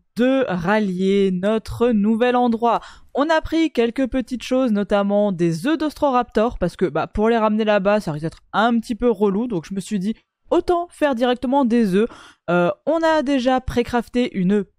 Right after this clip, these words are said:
petite maison en attendant de pouvoir construire, et bien évidemment, euh, les petits ustensiles de base dont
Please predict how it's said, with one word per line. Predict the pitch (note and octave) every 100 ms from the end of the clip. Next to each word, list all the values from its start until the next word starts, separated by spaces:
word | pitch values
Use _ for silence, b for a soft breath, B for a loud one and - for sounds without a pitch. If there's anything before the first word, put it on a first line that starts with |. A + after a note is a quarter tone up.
| _
petite | G#3 G#3+ A3+ G#3
maison | G#3+ G#3+ F#3+ A3+ -
en | F3+ F#3
attendant | F3+ G3 G3
de | E3+
pouvoir | F#3 A#3+ -
construire, | G3 D#3+ - G3+ A#3+ B B B
et | - C4+
bien | G#3+ G#3+ G#3+
évidemment, | G3+ F#3 E3 D#3+ F3 G#3 -
euh, | D#3+ D#3
les | D#3 G3 G#3+
petits | F3 E3 G3+ E3+
ustensiles | - D#3 - A#3 A#3 - D#3 -
de | D#4+
base | A#3+ A#3 B3+ B3 C4 B B B -
dont | C4+ E4